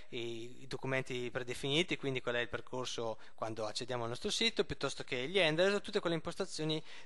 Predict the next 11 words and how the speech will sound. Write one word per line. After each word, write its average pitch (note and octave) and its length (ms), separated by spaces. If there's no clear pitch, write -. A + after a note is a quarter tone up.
tipiche D#3 600
che D3 340
siamo D#3 220
abituati C#3+ 420
a C#3 40
utilizzare B2+ 720
nell'ambito B2+ 760
di A#2 240
dot C#3 240
net, B2 280
ma, C3 220